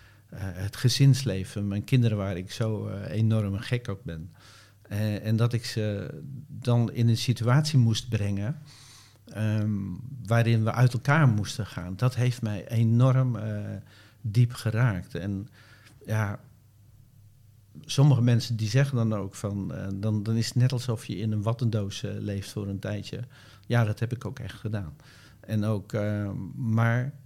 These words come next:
later kwam ik erachter dat, eh,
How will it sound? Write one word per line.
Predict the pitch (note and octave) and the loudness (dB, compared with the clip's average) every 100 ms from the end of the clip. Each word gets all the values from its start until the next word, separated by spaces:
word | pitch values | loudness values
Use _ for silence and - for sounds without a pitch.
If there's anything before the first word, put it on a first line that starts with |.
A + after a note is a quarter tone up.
| - - _ - _ _ _ - | -20 -20 _ -20 _ _ _ 0
later | A2 C3 C#3 | 6 6 6
kwam | C#3+ B2 A2 | 2 2 0
ik | |
erachter | G#2+ G#2 G2 - A2 C3+ - - - - - | 0 -4 -6 -8 -6 -6 -8 -20 -20 -20 -20
dat, | - A2 A#2+ G#2+ - | -12 0 2 2 -2
eh, | - | -20